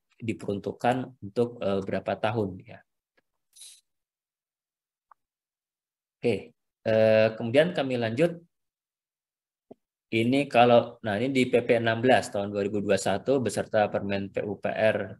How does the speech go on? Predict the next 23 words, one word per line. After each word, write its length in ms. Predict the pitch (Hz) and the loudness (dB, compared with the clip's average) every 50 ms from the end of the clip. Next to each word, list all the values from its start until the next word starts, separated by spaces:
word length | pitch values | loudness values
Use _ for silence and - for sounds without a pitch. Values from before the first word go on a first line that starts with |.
| - | -16
dua 240 | - 110 101 104 101 | -12 -6 -2 0 0
dua 420 | 98 95 101 110 127 139 - - - - | 0 0 2 2 2 2 2 -2 -8 -8
tahun 160 | 101 101 101 | -8 -8 -6
dua 160 | 101 101 98 95 | -6 -4 -4 -4
ribu 300 | 101 95 95 98 98 98 | -4 -6 -4 -4 -4 -2
delapan 480 | 98 98 98 95 - 101 98 95 92 | -2 -4 -4 -4 -4 -6 -6 -4 -2
belas, 320 | 98 101 110 123 131 123 - | 2 4 4 4 4 2 -2
ini 240 | - 113 127 127 | -4 -4 -4 -4
khususnya 320 | 113 104 101 - - 135 120 | -6 -10 -8 -4 -2 0 0
untuk 160 | 113 120 117 - 104 | 0 0 -2 -2 -4
yang 100 | 107 110 | -4 -4
bangunan 380 | 104 98 104 104 107 107 107 | -4 -4 -4 -4 -6 -4 -2
gedung 200 | 110 104 107 107 | -2 -2 -2 -4
negara, 360 | 104 104 104 107 120 131 120 | -4 0 2 4 6 6 6
Bapak 240 | 104 95 - - 104 | 4 2 0 -2 -4
Ibu 80 | 104 101 | -4 -6
semua, 320 | - - 107 110 113 104 | -8 -6 -2 0 0 2
ya, 160 | 104 104 101 | 2 0 -2
untuk 240 | - 104 101 101 - | -4 -6 -12 -12 -10
yang 160 | 98 98 98 | -8 -8 -6
B 160 | 101 104 98 104 | -4 -2 0 2
G 80 | 110 95 | 2 2
N. 300 | 113 120 107 101 98 | 4 2 2 0 -2